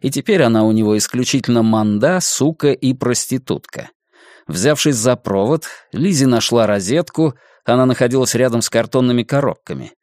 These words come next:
и вытащила штекер. Так что телефон смолк на третьем звонке.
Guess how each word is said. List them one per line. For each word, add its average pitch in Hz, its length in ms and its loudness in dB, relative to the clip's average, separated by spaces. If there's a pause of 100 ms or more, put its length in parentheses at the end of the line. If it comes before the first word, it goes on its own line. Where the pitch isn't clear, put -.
(240)
и - 140 -2
вытащила 135 600 0
штекер. - 580 -8 (480)
Так 156 180 0
что 170 320 2
телефон 135 460 0
смолк 117 420 0
на 120 160 2
третьем 104 400 -2
звонке. 101 580 -4